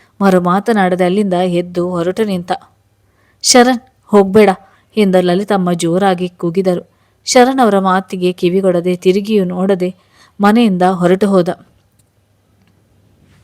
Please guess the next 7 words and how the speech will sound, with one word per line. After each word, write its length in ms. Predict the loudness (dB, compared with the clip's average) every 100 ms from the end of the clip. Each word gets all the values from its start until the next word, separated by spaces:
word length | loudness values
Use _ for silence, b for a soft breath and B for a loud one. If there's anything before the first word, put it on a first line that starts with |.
| _ _ _ _ _ b b b b
ಸುಮಿತ್ 460 | -2 2 4 4 4
ಎರಡು 280 | 4 6 4
ದಿನ 160 | 4
ಬಿಟ್ಟು 320 | 4 0 0 0
ಅಮೆರಿಕಕ್ಕೆ 640 | 2 0 0 -4 -4 -4
ಹೊರಟು 360 | -2 -2 0 0
ಹೋದ. 160 | 0